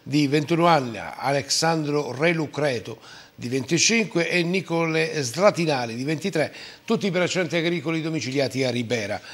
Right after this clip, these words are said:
L'episodio si è verificato in pieno centro urbano, nei pressi di via Pier delle Vigne, e ha visto la partecipazione di circa venticinque persone, verosimilmente in preda ai fumi dell'alcol.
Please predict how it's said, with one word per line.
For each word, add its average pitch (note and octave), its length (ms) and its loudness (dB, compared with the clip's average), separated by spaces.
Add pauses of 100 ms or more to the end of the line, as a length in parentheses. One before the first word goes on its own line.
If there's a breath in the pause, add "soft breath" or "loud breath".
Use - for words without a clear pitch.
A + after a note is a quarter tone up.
(260 loud breath)
L'episodio E3+ 600 4
si E3+ 140 2
è E3+ 60 4
verificato E3 480 0
in D#3 80 -2
pieno E3 240 0
centro E3 300 -2
urbano, F3 340 4
nei B2 160 -4
pressi C3 340 -2
di B2 80 -4
via C3 220 0
Pier C#3+ 240 -2
delle D3 240 0
Vigne, D3 340 -2 (340 loud breath)
e - 100 -4
ha - 20 -2
visto G#3 260 0
la E3 140 0
partecipazione E3+ 720 0
di C#3+ 100 -2
circa D3 280 -2
venticinque D3 520 0
persone, D#3+ 480 0 (360 loud breath)
verosimilmente F3+ 1200 0
in F#3 200 -4
preda F3+ 300 -2
ai D#3+ 60 0
fumi D3 260 0
dell'alcol. A2 580 -2